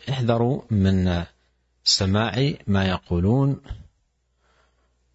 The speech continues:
واحذروا من هذا الباطل الذي هم عليه، احذروا من عبثهم، هذا عبث في النص-، في النصوص،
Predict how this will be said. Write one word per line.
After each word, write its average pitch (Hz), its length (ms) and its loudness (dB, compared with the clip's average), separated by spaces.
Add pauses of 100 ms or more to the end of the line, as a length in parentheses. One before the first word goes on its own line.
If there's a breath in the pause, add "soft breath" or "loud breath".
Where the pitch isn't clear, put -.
(120)
واحذروا - 2000 -4
من 95 220 0
هذا 95 260 0
الباطل 117 640 -2 (340)
الذي 87 320 -4
هم 87 200 -2
عليه، 110 380 -2 (640 soft breath)
احذروا 120 400 0
من 104 320 0
عبثهم، 117 840 -2 (160)
هذا 95 220 -6
عبث 120 320 -2
في - 240 -8
النص-، 90 320 -4
في - 180 -6
النصوص، 92 600 0